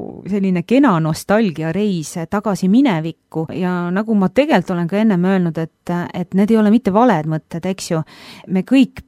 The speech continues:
peaksime rohkem nii-öelda liikuma selles suunas, et, et olla pühamad ja, ja puhtamad ja, ja nii nagu, ütleme, Eevi Ploomipuu kasutab seda sõna,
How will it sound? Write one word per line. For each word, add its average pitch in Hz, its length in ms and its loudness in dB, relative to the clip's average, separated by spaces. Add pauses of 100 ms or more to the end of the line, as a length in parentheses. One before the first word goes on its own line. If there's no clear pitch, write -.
(160)
peaksime 175 600 0
rohkem 160 560 -8 (180)
nii-öelda 185 400 -2
liikuma 165 500 0
selles 170 340 -4
suunas, 165 360 0
et, 160 340 -8
et - 140 -10
olla 185 480 4
pühamad 160 640 0
ja, 160 260 -2
ja 175 160 -2
puhtamad 170 800 0
ja, 170 160 2 (260)
ja 170 160 0
nii 180 160 4 (100)
nagu, 170 180 -2 (320)
ütleme, 170 400 0
Eevi 214 220 4
Ploomipuu 170 500 0
kasutab 170 480 -4
seda 151 160 -6
sõna, 233 340 4